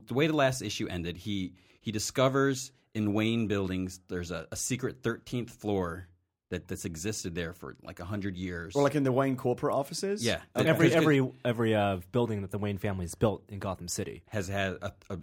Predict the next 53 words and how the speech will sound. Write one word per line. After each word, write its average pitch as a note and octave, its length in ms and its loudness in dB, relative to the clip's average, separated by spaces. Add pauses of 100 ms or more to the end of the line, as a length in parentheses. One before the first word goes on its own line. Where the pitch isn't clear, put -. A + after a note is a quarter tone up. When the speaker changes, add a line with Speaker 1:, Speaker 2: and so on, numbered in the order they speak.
(160)
Speaker 1:
a - 100 -8
secret B2 380 -4
thirteenth, G2+ 320 -6
'cause B2+ 100 -4
you D#3 80 2
know C#3+ 60 6
how B2+ 80 6
buildings G#2 420 0
don't F2+ 120 -4
have F#2 120 -4
a F#2+ 40 -10
thirteenth A2 300 -8
Speaker 2:
Yeah, D3 100 6
Speaker 1:
floor, B2+ 100 4
Speaker 2:
usually B2+ 180 0
Speaker 1:
but A#2 60 -2
Speaker 2:
just B2+ 100 -2
skip - 280 0
to, G2+ 100 -2
Speaker 3:
Right. E2+ 100 -6
Speaker 2:
from A#2 160 -8
twelve A#2+ 220 0
to A2 60 -6
Speaker 1:
Yeah. - 40 -10
Speaker 2:
fourteen. A2 480 -2
Speaker 1:
S-, - 100 -18
but G2+ 180 0
there, F#2+ 160 2
it - 140 -12
turns F#2 200 -4
out F2+ 100 -4
there - 180 -8
actually F2+ 380 -4
is D#3+ 260 0 (320)
a, G2 40 -6
a F2+ 100 -2
Speaker 2:
Ah. B2 300 2
Speaker 1:
floor. G#2+ 100 2
And G2+ 240 -2
so A2 140 0
this, F#2+ 140 -2
this, F#2+ 320 -4
this F#2+ 140 -10
secret - 360 -6
organization F#2+ 840 -4 (600)
has, E2 320 -10 (320)
has E2 220 -10
ba-, G2+ 360 -10 (200)
has G#2+ 220 0
these G2+ 140 -2
bases G2 340 -4
all G2 300 -2
over E2+ 340 -6